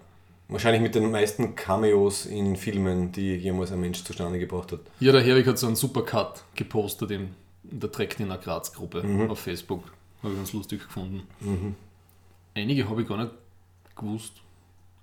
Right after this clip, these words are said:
Speaker 1: Ja, wir haben ja
Speaker 2: Ja.
Speaker 1: zur,
Speaker 2: Ja.
Speaker 1: zur, ähm, zur Selbst-, äh, wie soll man sagen, äh, zur Selbsthirnhygiene haben wir nicht alle Marvel-Filme geschaut, deswegen werden wir nicht alle <laughs> Cameos gekannt haben, ja.
Speaker 2: Was ich nicht gecheckt hab, er ist ein, also ich hab immer gedacht, er ist nur in die M-C-U-Filme, aber er ist ja in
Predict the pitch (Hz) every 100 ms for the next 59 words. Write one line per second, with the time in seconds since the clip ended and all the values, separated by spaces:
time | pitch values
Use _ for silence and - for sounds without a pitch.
0 | - 131 120 123 127 131 127 127 110 87
1 | 123 117 107 104 101 98 98 98 95 104
2 | 95 90 90 110 107 - - - 92 92
3 | 101 107 104 101 - - - - - -
4 | - - - 92 90 110 - 120 - 127
5 | 139 123 113 110 110 110 107 110 104 98
6 | 98 95 92 92 85 87 92 92 92 95
7 | 95 98 107 - 98 101 98 98 101 101
8 | 101 - 104 117 113 104 110 - 101 104
9 | 107 104 101 98 - 92 92 90 87 90
10 | 92 92 - - - - 135 123 151 135
11 | 147 175 175 175 143 135 143 147 127 123
12 | - _ - - _ _ - 123 127 -
13 | 131 156 139 127 131 131 123 131 120 110
14 | 113 117 - 110 123 143 143 110 98 95
15 | 95 101 104 98 104 98 95